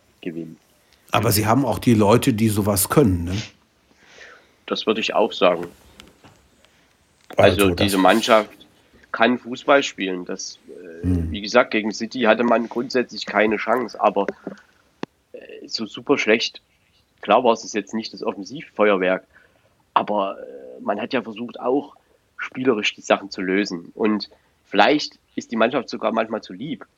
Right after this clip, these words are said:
Speaker 1: und müsste manchmal eben versuchen, die Bälle eben auch mal einfach rauszuschlagen. Und sie versuchen, vieles spielerisch zu lösen, was eigentlich sehr schön ist.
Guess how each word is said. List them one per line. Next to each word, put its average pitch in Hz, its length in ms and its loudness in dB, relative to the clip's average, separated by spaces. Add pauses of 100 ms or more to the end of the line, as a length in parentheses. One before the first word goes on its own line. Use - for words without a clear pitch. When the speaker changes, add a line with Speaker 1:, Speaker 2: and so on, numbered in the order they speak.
(380)
Speaker 1:
und 107 100 -2
müsste 113 280 0
manchmal 117 360 4 (1500)
eben 113 220 -4
versuchen, 135 460 -4 (460)
die - 40 -20
Bälle 110 200 2
eben - 200 -6
auch 151 120 0
mal 120 120 4
einfach 95 300 -2
rauszuschlagen. 90 800 -2 (420)
Und 101 320 -4 (260)
sie - 160 -12
versuchen, 101 320 -12
vieles 120 280 -4
spielerisch 143 420 -2
zu - 80 -4
lösen, 131 260 0
was 104 160 -2
eigentlich 107 340 -2
sehr 95 160 0
schön 139 320 4
ist. - 180 -8